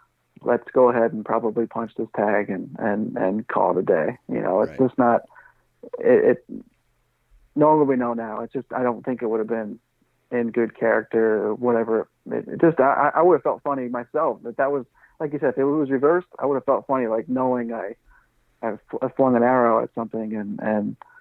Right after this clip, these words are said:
Speaker 1: and maybe it's still alive, but maybe it's dead, you know? So I, I, I would be in the same shoes you are and, and probably punching that tag as well, for
Speaker 2: Yeah.
Speaker 1: sure.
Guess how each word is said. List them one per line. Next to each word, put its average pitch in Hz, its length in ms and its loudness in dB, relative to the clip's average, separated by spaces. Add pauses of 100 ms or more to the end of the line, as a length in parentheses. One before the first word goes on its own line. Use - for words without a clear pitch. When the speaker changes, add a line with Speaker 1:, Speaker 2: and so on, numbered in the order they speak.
(520)
Speaker 1:
and - 360 0
maybe 123 580 8
it's 117 140 4 (120)
still 113 200 2
alive, 113 440 0
but 85 120 -2
maybe 104 360 -2
it's 104 180 -6
dead, 78 300 -4
you 98 120 -4
know? 95 340 -4
So - 60 0
I, - 280 2
I, - 140 0 (680)
I 135 160 2
would 139 100 4
be 131 80 4
in 127 60 2
the 117 160 -4
same 117 280 -4
shoes 113 240 -10
you 110 260 -4
are 107 220 -4
and, 101 140 -14 (420)
and 110 140 -10
probably 104 400 0
punching 107 320 -4
that 101 200 -4
tag 95 260 0
as 107 100 -6
well, 101 340 -2 (140)
for - 80 -6
Speaker 2:
Yeah. - 80 -12
Speaker 1:
sure. 98 320 2